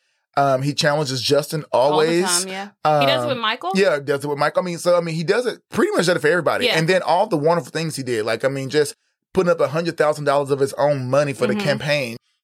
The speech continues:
Speaker 1: if you can't say that's a moral saint right there, like, I
Speaker 2: Right.
Speaker 1: mean, he doesn't even know these people. He don't owe anybody anything.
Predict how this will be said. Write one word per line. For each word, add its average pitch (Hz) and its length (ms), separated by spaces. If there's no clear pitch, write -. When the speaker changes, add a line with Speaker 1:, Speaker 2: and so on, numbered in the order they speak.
Speaker 1:
if 151 160
you 403 120
can't 180 260
say 165 120
that's 170 240
a 156 40
moral 170 300
saint 180 320
right 160 200
there, 262 320
like, 151 200
I 165 80
Speaker 2:
Right. 165 60
Speaker 1:
mean, 160 220
he 349 140
doesn't 262 220
even 156 240
know 160 220
these 156 160
people. 147 260
He 208 60
don't 220 140
owe 165 180
anybody 127 560
anything. 127 480